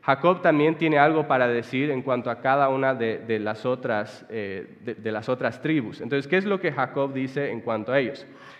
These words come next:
Y en términos generales, si qu-, quisiéramos resumir lo que dice, básicamente les está de-, les está diciendo que ellos serán victoriosos en cuanto a sus enemigos y que ellos serán prósperos en cuanto a su producción.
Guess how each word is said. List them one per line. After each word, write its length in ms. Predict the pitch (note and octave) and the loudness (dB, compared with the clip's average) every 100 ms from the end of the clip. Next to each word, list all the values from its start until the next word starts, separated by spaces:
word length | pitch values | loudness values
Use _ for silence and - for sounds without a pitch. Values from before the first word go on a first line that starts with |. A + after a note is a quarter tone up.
| - - - | -20 -20 -2
Y 100 | D#3 | 2
en 120 | E3 | 4
términos 500 | G3 A#3 A#3+ A3 D#3 | 4 4 4 4 4
generales, 680 | D#3+ C#3 B2+ C#3 D#3 D#3 C#3+ | 2 2 6 6 6 2 -2
si 160 | - C3+ | -6 -8
qu-, 200 | C#3 - | -8 -10
quisiéramos 520 | C3+ C3 D3 D3+ B2+ | -10 0 2 2 0
resumir 540 | A#2+ A#2 B2+ B2+ C#3 C#3 | -2 -6 -6 -2 -2 -4
lo 220 | B2 A2 | -6 -4
que 120 | A2+ | -4
dice, 400 | A#2 A2+ B2+ E3 - - | -4 -2 -4 -4 -12 -8
básicamente 640 | C#3 D3+ F#3 E3 D#3 D3+ D3 | -2 0 2 2 2 2 -2
les 160 | C3 | -2
está 340 | C3 - C#3+ D3 | -4 2 2 2
de-, 140 | C3+ - | -4 -4
les 200 | B2+ B2 | -6 -6
está 220 | B2 D#3 | 0 0
diciendo 800 | E3+ C#3+ C3+ C3 B2 C3+ E3 - - - - | 0 -4 -2 -2 0 -2 -4 -16 -20 -20 -2
que 120 | C#3+ | 2
ellos 320 | C#3+ D#3 D3+ - | 4 2 0 -4
serán 460 | D3 C3+ D3 C3+ | 0 4 4 2
victoriosos 880 | C3+ C3+ - B2+ C3 D3+ F3 F#3+ D#3+ | -4 -4 0 0 2 0 0 -2 -4
en 140 | D3 B2+ | -6 -2
cuanto 320 | B2+ B2 B2 | 0 0 -2
a 60 | A2+ | -8
sus 180 | B2 | -6
enemigos 680 | A#2 A2+ A2+ A2+ A#2 D3 - - - C3 | -4 -2 -2 -2 -2 -2 -6 -20 -16 -10
y 80 | B2+ | -2
que 160 | C#3+ | 0
ellos 240 | D3+ D#3+ D#3+ | 2 0 -2
serán 420 | - C3+ C3 B2 - | -4 0 2 0 -2
prósperos 760 | C#3 C#3 C3+ C3+ C3+ C#3+ - | 0 0 0 -2 0 0 -4
en 160 | B2 A#2+ | -8 -6
cuanto 440 | B2 A#2+ A#2+ B2+ | -2 -2 -2 -2
a 100 | - | -4
su 180 | A#2 G#2+ | -8 -10
producción. 640 | A2+ G#2+ G#2+ - C#3+ A#2+ | -8 -6 -8 -4 -2 -2